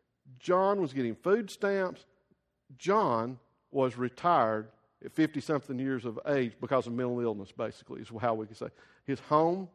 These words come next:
was paid for. His home was debt-free. A nice house over in East Brainerd.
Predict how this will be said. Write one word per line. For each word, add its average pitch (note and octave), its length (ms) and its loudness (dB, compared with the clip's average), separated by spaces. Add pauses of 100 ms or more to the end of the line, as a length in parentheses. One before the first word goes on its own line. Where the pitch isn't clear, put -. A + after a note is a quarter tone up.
was B2+ 160 -10
paid C3+ 420 -6
for. - 200 -20 (280)
His B2 140 -10
home E3 360 -2
was C#3+ 180 -6
debt-free. C3+ 680 -2 (140)
A A2+ 60 -8
nice B2 360 0
house D#3 300 2
over D#3 220 -4
in D3 100 -2
East D#3 180 -8
Brainerd. B2 460 -6